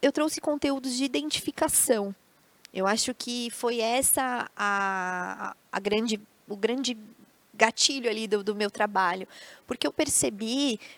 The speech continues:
qual voz que eu tinha que usar e com quem eu estava falando, né? Não adianta eu falar de venda em um cenário onde o agente tá com a sanidade mental comprometida.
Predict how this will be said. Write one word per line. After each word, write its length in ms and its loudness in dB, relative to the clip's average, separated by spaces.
qual 280 4
voz 440 2
que 120 -4
eu 60 0
tinha 300 -4
que 180 -6
usar 540 0
e 100 -12
com 320 -6
quem 340 0
eu 60 2
estava 380 0
falando, 640 -2
né? 340 0
Não 160 2
adianta 500 4
eu 60 4
falar 260 6
de 140 0
venda 420 -2
em 120 -2
um 100 0
cenário 580 2
onde 260 0
o 80 4
agente 460 2
tá 300 6
com 180 -6
a 80 4
sanidade 480 2
mental 320 0
comprometida. 960 -2